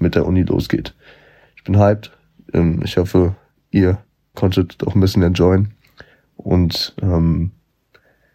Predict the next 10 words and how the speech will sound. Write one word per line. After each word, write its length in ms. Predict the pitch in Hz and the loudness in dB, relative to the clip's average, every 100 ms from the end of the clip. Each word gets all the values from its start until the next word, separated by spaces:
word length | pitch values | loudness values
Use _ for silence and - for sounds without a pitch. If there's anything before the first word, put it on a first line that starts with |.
| _ _ _ | _ _ _
ich 120 | - - | -8 -2
hoffe, 220 | 90 87 | 2 4
ihr 180 | 85 90 | 2 2
kommt 220 | 85 92 | -2 -2
gut 120 | 85 | -2
ins 160 | 92 - | -2 0
Wochenende 520 | 90 90 82 87 80 | 0 2 2 2 2
rein. 400 | 82 82 82 101 _ _ _ _ | 2 2 0 -4 _ _ _ _
Äh, 380 | - 85 82 95 107 _ _ _ _ _ _ _ | -2 0 0 -2 -6 _ _ _ _ _ _ _
habt 400 | - - - - | -6 -4 -8 -14